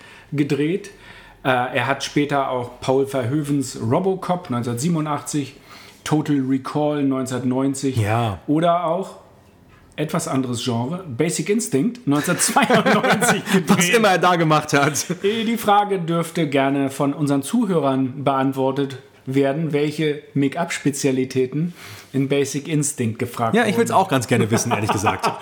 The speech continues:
Speaker 1: <laughs> Ansonsten hat er auch neunzehnhundertfünfundachtzig in einem Fantasy-Märchen von Ridley Scott mitgearbeitet, namens Legends oder Legende, und hat dafür sogar eine Oscar-Nominierung eingebracht,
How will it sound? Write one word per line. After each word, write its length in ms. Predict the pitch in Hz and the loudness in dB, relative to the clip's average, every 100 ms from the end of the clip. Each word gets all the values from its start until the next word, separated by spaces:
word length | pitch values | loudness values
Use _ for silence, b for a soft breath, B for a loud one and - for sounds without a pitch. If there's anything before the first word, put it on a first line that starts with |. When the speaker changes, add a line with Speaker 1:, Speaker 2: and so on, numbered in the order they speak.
| - | -10
Speaker 1:
<laughs> 220 | - - | -8 -2
Ansonsten 500 | 156 156 220 - 190 | 0 2 0 0 0
hat 100 | 175 | 0
er 140 | 185 156 | 0 0
auch 80 | |
neunzehnhundertfünfundachtzig 1160 | 151 147 143 - 220 220 135 131 - 202 240 - B B B B | 0 -2 -2 -2 -2 0 -2 -4 -2 -4 -4 -8 B B B B
in 140 | 147 | 0
einem 240 | 156 139 135 | 0 0 0
Fantasy-Märchen 1000 | 220 269 208 165 139 127 127 139 151 143 | 0 0 0 0 2 0 -2 -2 -2 -2
von 440 | - 139 131 123 B 131 | -2 0 0 -4 B 0
Ridley 360 | 151 147 139 | 0 0 -2
Scott 500 | 123 - 208 - - 123 | -2 -4 -4 -4 -6 -2
mitgearbeitet, 1040 | 131 131 131 110 117 117 120 120 226 - B B B B | -2 0 -4 -2 -2 0 -2 -2 -4 -6 B B B B
namens 460 | 120 120 120 113 - | -2 0 -2 -4 -4
Legends 760 | 117 131 131 123 147 190 - | -2 0 -2 -2 -2 -4 -8
oder 200 | 139 120 | -4 -2
Legende, 600 | 117 120 117 117 147 240 - B B B | -2 -2 -2 0 -2 -4 -8 B B B
und 160 | 143 143 | -2 -2
hat 220 | 156 120 | -4 -2
dafür 340 | 117 117 160 | -2 -2 -2
sogar 360 | 135 143 143 139 | -2 -2 -2 -2
eine 320 | 135 135 - | -2 -2 -4
Oscar-Nominierung 920 | 190 - 143 123 120 120 117 113 113 | -6 -2 -2 0 -2 -2 -2 -4 -6
eingebracht, 760 | 120 117 120 117 117 135 208 | -6 -4 -2 -4 -4 -2 -2